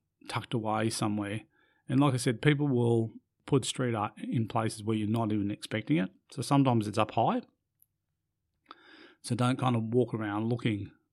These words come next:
always, um, you know, down low. And there's, there's a guy in Brisbane who goes around and he creates little doors, and he sticks them on the outside of buildings or in laneways. So they're like a little, like a little shop front or a little house front or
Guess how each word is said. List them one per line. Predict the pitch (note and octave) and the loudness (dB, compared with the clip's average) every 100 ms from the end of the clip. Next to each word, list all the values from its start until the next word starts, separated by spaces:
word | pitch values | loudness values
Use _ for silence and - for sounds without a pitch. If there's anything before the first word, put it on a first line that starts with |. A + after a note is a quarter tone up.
| _ - | _ -4
always, | B2 A#2 A2 A2 G2+ - - _ _ _ _ _ - | -2 0 0 0 -2 -6 -18 _ _ _ _ _ -10
um, | - A2 G#2+ G#2+ G#2 - _ _ _ _ - | -8 -6 -6 -6 -8 -10 _ _ _ _ -14
you | - | -4
know, | A2 | -2
down | G2+ A2+ G#2+ | 0 0 2
low. | A#2 C3+ A2 D3 - _ - | 2 0 0 -2 -4 _ -4
And | A2+ | -2
there's, | A#2 A2+ - | 0 -2 -4
there's | B2 A2 | -4 -2
a | |
guy | A2+ B2+ | 0 0
in | A2+ | 2
Brisbane | G#2+ G#2 A2+ | -2 -2 -2
who | G#2 A2 | -2 -2
goes | G#2+ G#2 | -2 -4
around | A2+ G#2+ G#2+ | -6 -6 -4
and | |
he | G#2+ | -4
creates | - A2 - | -4 -4 -4
little | B2 A#2 | -4 -4
doors, | G#2 A2 B2+ G3 F3+ - _ _ _ _ - - _ - | 0 0 2 2 0 -6 _ _ _ _ -20 -20 _ -6
and | A#2+ | 0
he | A#2 | 2
sticks | G#2+ - - C#3+ - | 0 -4 -4 -4 -4
them | B2 | -2
on | A#2 A2+ | 0 2
the | A2+ | 0
outside | A2 A2+ A2+ | -2 -4 -4
of | G2+ | -4
buildings | G#2+ A#2+ A#2+ A#2 | 2 2 4 2
or | G2+ | 0
in | G2+ | -2
laneways. | G#2+ A2+ B2+ A#2 G#2+ | -2 0 0 0 -2
So | G#2 G#2+ | -4 -4
they're | A2+ | -2
like | A#2+ A#2+ | -2 -2
a | B2+ | 0
little, | C#3+ A2 - _ - | 0 -2 -4 _ -4
like | A#2+ | -4
a | A#2+ | 0
little | C3+ G#2+ G2+ - | -2 -2 -6 -14
shop | - C3 B2+ | -2 -2 0
front | - B2 | 2 2
or | A2 | 2
a | G#2 | 2
little | B2+ C3 G#2+ B2+ | 2 2 0 -6
house | - A#2 A#2+ | -6 -4 -4
front | - A#2 A2+ | -2 -4 -4
or | G#2+ G2+ | -6 -6